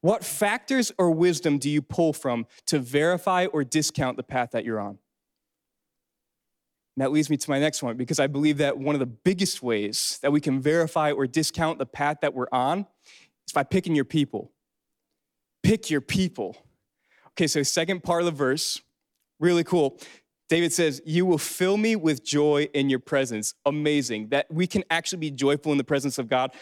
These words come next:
Like, sometimes I come here in the morning <laughs> and we're singing really joyful songs,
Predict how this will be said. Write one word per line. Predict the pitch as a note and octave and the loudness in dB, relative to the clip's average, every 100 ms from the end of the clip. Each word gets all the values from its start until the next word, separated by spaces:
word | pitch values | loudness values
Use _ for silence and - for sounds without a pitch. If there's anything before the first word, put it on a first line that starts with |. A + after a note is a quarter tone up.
| - | -4
Like, | E3 E3+ | -2 0
sometimes | - E3+ G3 E3 | 0 0 0 0
I | E3+ | 0
come | - F3 | 0 0
here | F3+ E3 | 2 2
in | |
the | D#3+ | 2
morning | D3+ D#3 E3 E3+ - - - - | 2 2 2 0 -2 -6 -14 -18
<laughs> | - D4 - | -10 -6 0
and | G#3+ | 2
we're | G3 | 2
singing | - G#3 F#3 | 0 2 2
really | F3 G3+ G3 | 4 4 2
joyful | D#3+ F#3+ F#3+ F#3 F3 | 2 2 2 2 0
songs, | F#3+ F3 F3 F#3 | 2 2 2 0